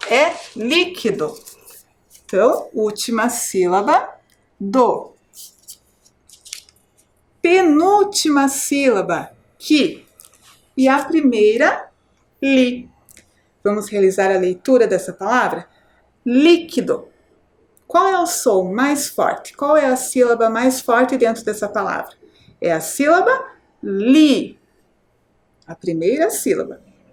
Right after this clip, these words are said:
Então, também vocês deveriam pintar aí a sílaba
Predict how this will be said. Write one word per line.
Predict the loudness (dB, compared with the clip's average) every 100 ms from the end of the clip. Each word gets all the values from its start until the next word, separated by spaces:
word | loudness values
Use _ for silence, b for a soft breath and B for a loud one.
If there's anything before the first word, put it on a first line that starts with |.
| _ _ _ _
Então, | _ -4 -2 -2
também | -4 0 0 0 -2 -2 -6 -20 b _
vocês | -8 -6 -4 0
deveriam | 0 0 -4 -10
pintar | -8 -8 -6 -4 0
aí | 2 2 0 -8 -20 _ _ _ _ _ _ _ -20 -20 -20 _ -20 -18 -12 -4
a | -2
sílaba | -2 -4 -2 0 0 -2